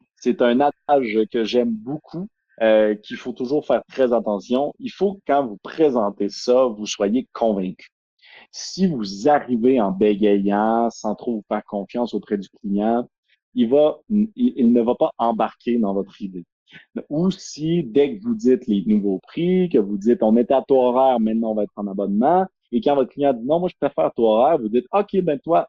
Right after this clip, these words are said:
je te laisse en taux horaire », vous perdez en crédibilité auprès du client, tout simplement. On se le répète, c'est vous qui avez l'expertise.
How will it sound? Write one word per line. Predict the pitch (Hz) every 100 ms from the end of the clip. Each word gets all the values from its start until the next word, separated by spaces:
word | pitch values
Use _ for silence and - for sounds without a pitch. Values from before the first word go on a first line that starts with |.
| -
je | 117 160
te | 156
laisse | 139 269 -
en |
taux | - 104
horaire », | 98 107 131 160 - _ _ _ _ _
vous | - _ - -
perdez | 170 123 139 147
en | 110
crédibilité | - 110 98 95 98 98 139
auprès | 135 - 107
du | 92
client, | - 98 104 123 -
tout | -
simplement. | - 95 - 92 - _ _ _ _ - -
On | 117 117
se | 143
le | 135
répète, | 123 117 135 131 - _ -
c'est | 98 95
vous | 131
qui | 123
avez | 101 101
l'expertise. | 104 107 - 107 - - 98 92